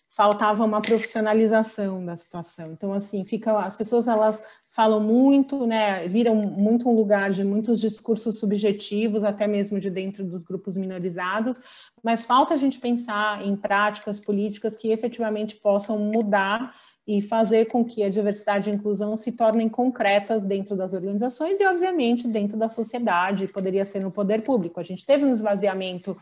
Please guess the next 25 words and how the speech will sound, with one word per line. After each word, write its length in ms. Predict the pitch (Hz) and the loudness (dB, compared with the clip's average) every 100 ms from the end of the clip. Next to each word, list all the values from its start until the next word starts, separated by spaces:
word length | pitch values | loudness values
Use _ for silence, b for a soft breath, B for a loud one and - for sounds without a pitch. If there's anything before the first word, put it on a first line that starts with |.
| B B B | B B B
de 80 | 208 | 0
um 20 | |
monte 480 | 202 208 269 349 302 | 4 6 6 4 0
de, 320 | 202 220 208 _ _ _ _ | -2 -2 -4 _ _ _ _
de 280 | 180 185 202 | -12 -4 -2
políticas 640 | 190 214 202 214 - 208 202 | 0 0 2 0 -2 -6 -6
públicas 480 | - 214 247 320 | -2 -2 0 -2
relacionadas 760 | 320 311 277 - 254 208 208 208 | 2 0 0 -2 -2 0 2 2
a 40 | |
esse 220 | 196 196 208 | 0 -2 -6
tema, 520 | - 180 180 175 165 | -4 -4 -4 -10 -10
a 160 | 175 180 | -6 -6
esses 280 | 180 220 | -4 -4
temas 360 | 208 220 196 190 | -2 0 0 0
nos 140 | 196 | -2
últimos 400 | 185 196 - 202 | -2 -4 -4 -6
tempos, 440 | - 156 151 - - b b b | -8 -16 -18 -20 -20 b b b
né? 180 | - 180 - | -10 -8 -2
Então, 260 | 220 262 | 2 4
o 60 | 294 | 2
que 120 | 302 | 0
que 80 | 381 | 0
a 60 | 359 | 2
Travessia 500 | 330 294 294 - 277 | 2 0 -2 -4 -6
tem? 400 | - 175 160 | -6 -10 -10